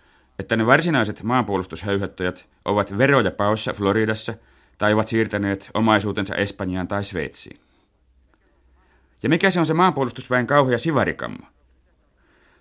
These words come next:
Ja mitä se on tämän aseista kieltäytyjän vakaumuksen tutkiminen?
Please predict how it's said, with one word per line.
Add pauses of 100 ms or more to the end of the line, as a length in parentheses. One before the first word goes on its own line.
Ja
mitä
se
on
tämän
aseista
kieltäytyjän (300)
vakaumuksen
tutkiminen?